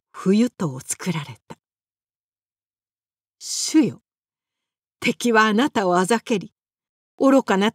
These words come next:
民はあなたの皆を罵ります。このことを思い出してください。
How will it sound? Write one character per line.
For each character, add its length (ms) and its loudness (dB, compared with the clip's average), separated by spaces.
民 160 4
は 140 4
あ 60 2
な 140 2
た 160 0
の 140 2
皆 280 4
を 120 2
罵 440 2
り 120 2
ま 100 0
す。 240 -10
こ 160 0
の 100 0
こ 160 -8
と 160 2
を 160 0
思 220 4
い 40 -2
出 100 -4
し 120 -8
て 80 -8
く 140 -10
だ 100 -6
さ 180 -8
い。 100 -12